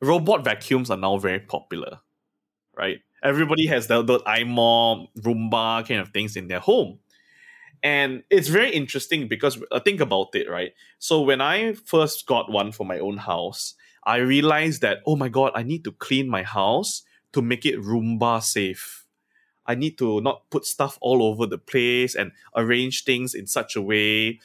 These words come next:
And oh no, my couch, my sofa is actually too low. It cannot go under the couch. I need to buy a new couch in order to accommodate it so that the Roomba is, can go underneath the couch and clean the bottom,"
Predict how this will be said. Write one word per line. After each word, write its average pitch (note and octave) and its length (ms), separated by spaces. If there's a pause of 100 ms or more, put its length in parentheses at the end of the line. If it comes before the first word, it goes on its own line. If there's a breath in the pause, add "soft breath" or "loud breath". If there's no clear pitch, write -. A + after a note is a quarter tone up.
(200 soft breath)
And C3 160
oh F#3+ 160
no, G3 280
my B2 400
couch, - 540
my A#2 120
sofa E3 580 (220 loud breath)
is D#3+ 160
actually G3 520 (140)
too G#3+ 140
low. G3 320
It C3+ 140
cannot E3+ 280
go F3 220
under D3 260
the B2 140
couch. A#2 360
I C#3 60
need G3+ 160
to B2+ 80
buy B2+ 260
a G#2+ 80
new B2 360
couch - 520 (260 soft breath)
in C3+ 140
order B2+ 220
to B2 300
accommodate C3+ 720
it E3 200 (220 soft breath)
so - 200
that B2 380
the A#2+ 80
Roomba C3 520
is, G#2 300 (380)
can G#2+ 300
go C#3 200
underneath A#2+ 520
the G#2 80
couch - 280
and G2+ 200
clean A2+ 400
the F#2+ 80
bottom," F2+ 520